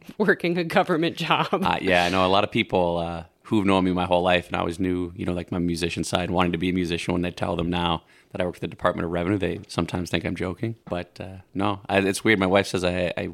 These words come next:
Speaker 2: I work with both sides of my brain, so.
Speaker 1: It's, that's very true. You do.
Speaker 2: Yeah, so it's kinda interesting.
Speaker 1: So let's dive deeper into, not that the revenue isn't exciting, but let's talk <laughs> more about the musician side of things,
Speaker 2: Yeah.
Speaker 1: because that's where I came to know you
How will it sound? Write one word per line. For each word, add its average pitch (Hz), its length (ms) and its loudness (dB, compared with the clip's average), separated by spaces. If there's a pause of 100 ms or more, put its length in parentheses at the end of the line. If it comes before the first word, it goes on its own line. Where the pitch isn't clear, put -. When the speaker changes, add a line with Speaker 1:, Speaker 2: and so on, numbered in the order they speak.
(140)
Speaker 2:
I 92 100 -4
work 90 240 -4
with - 120 -20
both 92 200 2
sides 90 260 -2
of - 40 -6
my 90 100 -6
brain, 90 320 -10
so. - 220 -10 (340)
Speaker 1:
It's, 226 160 -4 (140)
that's 247 220 -4
very 277 180 2
true. 349 220 0
You 202 160 0
do. 156 380 0 (180)
Speaker 2:
Yeah, 80 220 -8 (260)
so 90 240 -4
it's 90 100 -14
kinda 131 180 4
interesting. 104 400 -2 (260)
Speaker 1:
So 240 260 2
let's 262 440 -2 (260)
dive 202 300 2
deeper 202 300 0
into, 175 420 -2
not 202 220 -2
that 180 140 -4
the 165 100 -2
revenue 156 400 2
isn't 147 260 -2
exciting, 147 400 0
but 165 140 2
let's 202 200 0
talk 226 240 6
<laughs> 240 80 10
more 233 120 8
about 214 240 2
the 202 40 -4
musician 170 480 0
side 151 220 0
of 156 80 -10
things, 156 240 0
Speaker 2:
Yeah. - 40 -12
Speaker 1:
because 165 220 -4
that's 170 240 2
where 160 200 2
I 160 120 4
came 151 280 0
to 165 100 -6
know 151 140 2
you 151 320 0